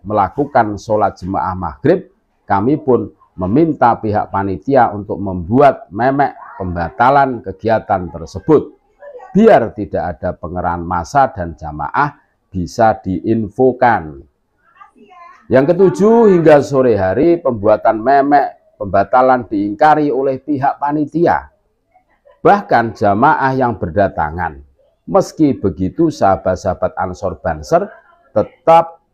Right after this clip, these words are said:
menjaga kondusivitas dan mengawal kesepakatan di pagi hari.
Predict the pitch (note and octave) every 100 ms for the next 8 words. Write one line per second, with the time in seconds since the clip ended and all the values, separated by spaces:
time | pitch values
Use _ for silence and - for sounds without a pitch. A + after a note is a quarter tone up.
0 | _ - A#2+ A#2 F2+ F#2+ F2 B2+ B2+ -
1 | A2 G2 F2 F2 - F2 E2+ A2 D#3+ D#3+
2 | - _ _ - A2 F#2+ E2+ E2+ D#2 F#2+
3 | A#2+ A2 F2+ - - E2 D#2+ D2+ - A#2+
4 | G#2 B2 B2+ B2+ - A2+ G2 - G#2+ G2
5 | B2 C3+ C#2